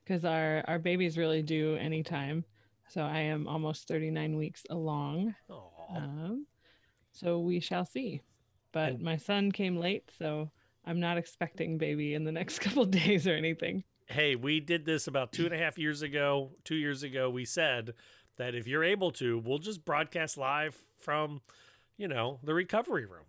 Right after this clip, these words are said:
Speaker 2: We'll just check in with you.
Speaker 1: From the hospital in Kansas City,
Speaker 2: Yeah.
Speaker 1: why not?
Speaker 2: Why not? I mean,
Speaker 1: <laughs>
Speaker 2: Zoom is a miracle. You can just hop on Instagram Live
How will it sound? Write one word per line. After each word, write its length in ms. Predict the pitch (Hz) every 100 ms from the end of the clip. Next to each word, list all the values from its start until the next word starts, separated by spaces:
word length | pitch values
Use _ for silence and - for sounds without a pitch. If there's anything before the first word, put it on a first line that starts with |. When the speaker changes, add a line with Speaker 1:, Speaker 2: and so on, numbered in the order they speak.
| -
Speaker 2:
We'll 120 | 127
just 180 | 135 -
check 240 | 180 160
in 100 | 214
with 200 | 226 113
you. 80 | - -
Speaker 1:
From 200 | 240 208
the 80 |
hospital 420 | 180 170 - 175 170
in 100 | 165
Kansas 360 | 165 160 165
City, 180 | - 170
Speaker 2:
Yeah. 80 | 180
Speaker 1:
why 140 | 180
not? 240 | 196 190 170
Speaker 2:
Why 220 | 196 302
not? 240 | 349 120 - _ _
I 80 | 156
mean, 280 | 156 156 156 - - 403
Speaker 1:
<laughs> 300 | 392 - 156
Speaker 2:
Zoom 380 | 131 143 196 202
is 140 | 185
a 40 | 175
miracle. 480 | 190 277 185 139
You 140 | 139 160
can 80 | 156
just 160 | 156
hop 200 | 151 165
on 120 | 165
Instagram 540 | 151 156 - 151 156 139
Live 460 | 143 220 107 107